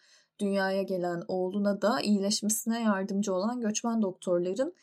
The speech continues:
adını vererek aslında ufak çaplı bir şok da yarattı, e, unutmayalım. Yaz ayları oldukça, e,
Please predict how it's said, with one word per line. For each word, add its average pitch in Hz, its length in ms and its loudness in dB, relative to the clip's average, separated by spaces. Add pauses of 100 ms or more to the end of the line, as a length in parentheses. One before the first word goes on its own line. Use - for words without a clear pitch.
(280)
adını 208 480 6
vererek 180 440 2
aslında 196 480 -2
ufak 220 300 -2
çaplı 180 340 -4
bir 214 120 2
şok 202 340 -4
da 254 140 0
yarattı, 214 680 0 (100)
e, 175 240 0
unutmayalım. 170 680 -6 (840)
Yaz 220 240 2
ayları 185 420 4
oldukça, - 560 0 (520)
e, 190 80 2